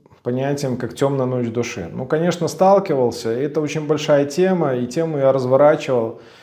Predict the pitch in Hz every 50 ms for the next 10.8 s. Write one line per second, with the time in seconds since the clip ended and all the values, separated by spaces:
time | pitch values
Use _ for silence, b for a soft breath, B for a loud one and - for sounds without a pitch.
0 | B B B B B _ 139 151 165 160 - 160 156 156 170 170 170 165 170 151
1 | 139 143 - 160 160 165 160 - 147 143 135 131 127 123 120 B B B B B
2 | B B B _ _ _ _ _ _ _ _ _ _ _ _ 233 208 - - 190
3 | - 131 120 131 156 147 139 135 135 139 139 135 135 - 196 202 196 170 165 147
4 | 127 123 120 120 B B B B B B B B B B B B B B B -
5 | - - _ _ - - 156 175 185 175 180 - 160 151 151 147 147 - 160 165
6 | 165 165 - 131 - 151 156 151 151 143 127 123 123 - - - - 151 143 143
7 | 147 156 165 196 226 220 190 143 135 156 180 165 175 - 175 185 180 160 143 135
8 | 131 139 147 151 147 135 123 - - 127 113 - 135 120 110 98 98 - - -
9 | _ _ _ _ - - 127 123 196 196 190 170 165 170 175 170 151 - - -
10 | - - - - - 139 - - - 143 127 117 107 90 90 87